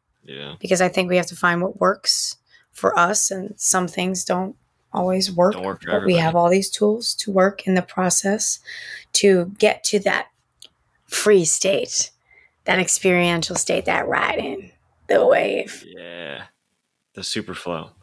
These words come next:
Speaker 1: Yeah. I, and man, I think you bring up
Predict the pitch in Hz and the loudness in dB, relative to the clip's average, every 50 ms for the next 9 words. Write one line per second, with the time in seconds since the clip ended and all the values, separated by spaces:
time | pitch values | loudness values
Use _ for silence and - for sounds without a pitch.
0 | _ _ - - - - _ _ - 87 95 95 85 73 - - - - - 107 | _ _ -20 -20 -20 -20 _ _ -8 -6 -4 -4 -4 -4 -2 -2 -2 0 0 0
1 | 107 110 107 101 87 80 - - - - _ _ _ _ _ _ _ _ 101 101 | 0 0 0 -2 -4 -8 -12 -18 -20 -20 _ _ _ _ _ _ _ _ -6 -4
2 | 95 95 90 85 82 82 82 _ _ 101 98 - - 110 95 - 98 82 82 95 | -2 -2 -2 -2 -4 -6 -10 _ _ -6 -6 -4 -8 -12 -8 -8 -8 -6 -6 -6
3 | 90 90 87 85 80 | -4 -4 -4 -6 -6